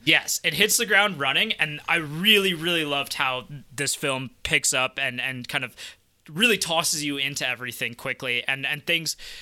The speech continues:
move at a very brisk pace for the first half, at least, I would say. Um, so let's talk characters and people you may know, 'cause you started to allude to some of the characters and their specialties. Um, I kinda wanna start with Quentin, the cop. He kinda takes the lead on the situation.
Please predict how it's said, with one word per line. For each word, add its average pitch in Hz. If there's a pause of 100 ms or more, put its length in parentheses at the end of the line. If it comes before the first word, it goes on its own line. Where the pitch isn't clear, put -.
(140)
move 156
at 143
a 131
very 131
brisk 131
pace -
for -
the 120
first -
half, 123
at 110
least, 113
I 107
would 110
say. - (760)
Um, 127
so 262
let's 381
talk 320
characters 180
and 147
people 139
you 120
may 113
know, 101
'cause -
you 147
started 185
to 160
allude 135
to 123
some 123
of 123
the 120
characters 113
and 117
their 110 (260)
specialties. 127 (120)
Um, 127
I 233
kinda 294
wanna 311
start 214
with 196 (240)
Quentin, 208 (320)
the 135
cop. 143
He 156
kinda 139
takes -
the 143
lead 147
on 139
the 135
situation. 127